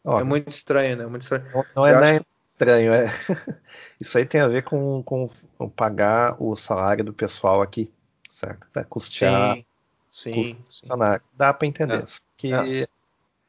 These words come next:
Speaker 1: ah, ninguém, ninguém sabe exatamente a razão e fica essa,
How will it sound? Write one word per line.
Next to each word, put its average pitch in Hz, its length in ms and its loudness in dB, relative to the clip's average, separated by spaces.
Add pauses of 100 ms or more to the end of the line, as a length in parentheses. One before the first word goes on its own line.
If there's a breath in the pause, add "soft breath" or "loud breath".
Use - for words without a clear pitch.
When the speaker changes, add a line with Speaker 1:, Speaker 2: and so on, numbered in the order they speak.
(160)
Speaker 1:
ah, 117 500 2 (380)
ninguém, 120 520 -2
ninguém 131 300 -2
sabe 107 400 0
exatamente 101 580 -2
a 101 40 -6
razão 104 340 -2
e 113 60 -4
fica - 220 -12
essa, - 220 -12